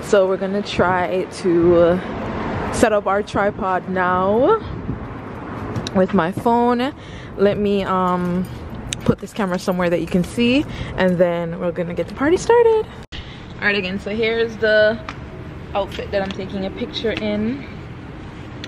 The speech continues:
right now. Two-piece set by Body.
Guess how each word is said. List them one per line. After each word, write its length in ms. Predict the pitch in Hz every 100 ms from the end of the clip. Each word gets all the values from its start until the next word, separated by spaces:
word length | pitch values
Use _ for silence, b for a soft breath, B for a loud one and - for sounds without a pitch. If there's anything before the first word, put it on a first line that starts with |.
| - -
right 240 | 185 190
now. 360 | 190 180 196 311 - - B B B B - - - - - - - 156 - - - - 156 - - - - - - - - - - - - - - - -
Two-piece 400 | 233 214 226 -
set 260 | 208 -
by 140 | 196 185
Body. 480 | 190 208 208 269